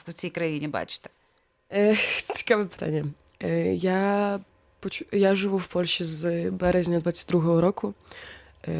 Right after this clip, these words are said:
Speaker 2: на момент повнош-, повномасштабної війни, тобто на початок.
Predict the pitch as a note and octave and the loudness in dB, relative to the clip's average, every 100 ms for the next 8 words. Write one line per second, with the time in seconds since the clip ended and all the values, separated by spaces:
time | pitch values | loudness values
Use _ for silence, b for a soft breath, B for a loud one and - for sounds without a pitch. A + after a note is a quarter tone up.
0 | D#3 E3 E3 E3 E3 E3+ E3+ E3+ - D#3+ | 0 2 4 4 4 4 4 2 0 0
1 | D#3+ D3+ - _ - E3 D#3+ D#3 - D#3 | 0 -2 -10 _ -4 0 0 0 -2 0
2 | D#3+ D#3 D#3 F3+ - - - C#3+ D3 - | 0 0 -2 -4 -6 -12 -10 -8 -8 -6
3 | - F3+ E3+ - | -2 -2 -2 -8